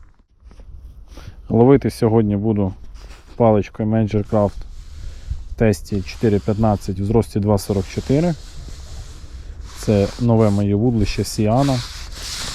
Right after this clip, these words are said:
Уже розловлене. І минулого разу в цих місцях була покльовка судака, але, на жаль, було мало часу, тому сьогодні присвячую, присвячую себе повністю цьому вудлищу.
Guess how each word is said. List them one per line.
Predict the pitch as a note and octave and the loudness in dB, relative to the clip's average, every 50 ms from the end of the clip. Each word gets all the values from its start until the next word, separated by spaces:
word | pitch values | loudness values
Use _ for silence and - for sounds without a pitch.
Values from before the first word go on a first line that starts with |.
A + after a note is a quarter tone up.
| - - - - - - - - - - - - - - - - - - - - - - - - | -10 -12 -12 -12 -12 -12 -12 -12 -12 -14 -14 -14 -14 -12 -12 -10 -10 -8 -8 -8 -8 -10 -8 -2
Уже | A2+ A2 F#2 A#2 G#2+ G2+ | -2 2 4 4 6 6
розловлене. | G#2 G#2 G2 A2+ C3 D#3+ F#3 F#3+ F3 E3 D3+ D3 C#3 C#3 C3+ - - - - - C3+ | 4 2 2 4 4 6 6 4 4 2 0 0 0 -2 -4 -8 -12 -16 -10 -4 0
І | |
минулого | A#2+ A2+ A#2 A#2 A#2+ A#2+ A#2 A2+ G#2 A2 | 2 4 4 6 6 6 6 6 6 4
разу | A2 A2+ G#2+ G2+ G2+ G#2 G2+ - - - - - - | 4 4 4 2 2 0 0 0 -2 -2 -4 -6 -10
в | - - | -10 -4
цих | - B2 G#2 - - | -2 -2 -2 0 -2
місцях | A2 G2 - - - A2+ G#2 F#2+ - | -4 -4 -4 0 0 0 0 2 0
була | A2+ G#2 A2 G#2+ G#2+ G#2 | -2 0 2 2 2 2
покльовка | F#2 - G2 - A2+ A2 G2 - G#2 | 2 -2 -2 2 2 2 2 2 -2
судака, | - - A2 G2+ A2+ G#2+ - - F#3 | -4 -2 -2 -2 -2 0 0 0 0
але, | E3+ C#3 B2 | 2 4 4
на | A#2+ A#2+ A2 | 4 6 4
жаль, | A#2 A2+ G#2+ G#2+ | 4 2 2 2
було | A2 G#2+ G#2+ | 2 2 2
мало | G#2 G#2+ G#2+ G#2+ G#2 G2 | 2 2 2 2 2 0
часу, | - - G#2 G2 - - G2+ - | 2 0 0 0 0 -4 -8 -4
тому | G#2 A2 A2+ | -2 -2 -2
сьогодні | - - A#2 A2 A#2 A2+ G2+ G#2+ G#2+ G2+ - - - - - - - - - - - - - - - - - - - - - - - - - - - - - | -2 0 2 4 4 4 4 2 -2 -4 -6 -12 -14 -14 -16 -16 -16 -16 -16 -14 -16 -16 -16 -16 -18 -18 -16 -16 -16 -16 -16 -16 -16 -16 -16 -16 -14 -4 0
присвячую, | - A2 G#2 - - A#2 A2+ G#2 - - G#2+ G2+ G#2 A2 - | 2 2 2 2 4 4 4 4 2 -2 -4 -4 -4 -6 -4
присвячую | - A2+ - - - C3+ B2+ - - A#2+ | -4 -4 -2 2 4 4 4 4 0 -4
себе | - - A#2+ A2 - - | 0 2 0 0 2 2
повністю | C3 B2+ B2 A#2 G#2+ G2+ - - - A2 G#2+ F#2+ - - - - - - - | 2 4 4 4 2 0 -2 -4 -4 -2 -2 -2 -4 -12 -18 -18 -16 -16 -16
цьому | - - A#2 A2+ A2 | -2 0 2 4 4
вудлищу. | G#2+ A2 C3 E3 E3+ D#3 - - - A#2 G#2 | 4 4 2 2 2 2 0 0 -2 -4 -4